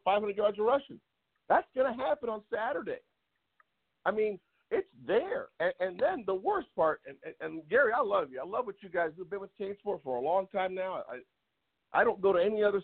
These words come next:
site. You guys are my guys, and that's the way it's gonna be till I go.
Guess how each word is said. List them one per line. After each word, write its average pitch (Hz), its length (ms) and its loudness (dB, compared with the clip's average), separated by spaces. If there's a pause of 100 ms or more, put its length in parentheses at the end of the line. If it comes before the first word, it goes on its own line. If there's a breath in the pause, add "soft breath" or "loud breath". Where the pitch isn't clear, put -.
(100)
site. 214 280 4
You 180 140 -14
guys 190 340 2
are 180 80 -6
my 170 160 -4
guys, 156 300 -4 (220)
and 131 120 -10
that's 170 200 -4
the 185 80 -4
way 170 140 -2
it's 160 160 -8
gonna 170 180 -6
be 160 280 -4
till 151 140 4
I 147 100 4
go. 147 260 0